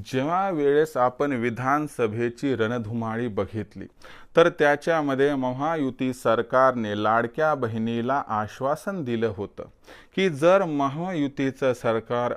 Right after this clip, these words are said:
आलं, तर लाडक्या बहिणीला जो दर महिन्याला त्यांचा हक्काचा हप्ता पंधराशे रुपये दिला जातो, त्याच्यामध्ये सहाशे रुपयाची वाढ करून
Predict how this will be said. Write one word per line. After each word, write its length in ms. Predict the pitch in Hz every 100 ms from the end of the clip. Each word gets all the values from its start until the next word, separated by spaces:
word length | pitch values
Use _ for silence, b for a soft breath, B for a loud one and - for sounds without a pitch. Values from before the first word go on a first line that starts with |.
| -
आलं, 340 | 110 120 98 - B B B
तर 100 | 143
लाडक्या 600 | 131 123 127 135 160 151
बहिणीला 680 | 135 123 120 127 135 127 113
जो 260 | 101 123 139
दर 380 | 110 131 156 156
महिन्याला 560 | 120 117 117 120 123
त्यांचा 500 | 123 127 120 127 135
हक्काचा 680 | 123 117 - 135 135 135 147
हप्ता 400 | 120 113 - 131
पंधराशे 640 | 127 120 110 117 123 - 151
रुपये 260 | 151 143
दिला 280 | 120 113 110
जातो, 600 | 98 101 98 - 160 170 B B B B
त्याच्यामध्ये 760 | 143 143 165 156 143 139 139 131
सहाशे 580 | - 127 117 135 - 180
रुपयाची 560 | 170 - 131 127 127 123
वाढ 400 | 113 120 123 123 -
करून 260 | 135 120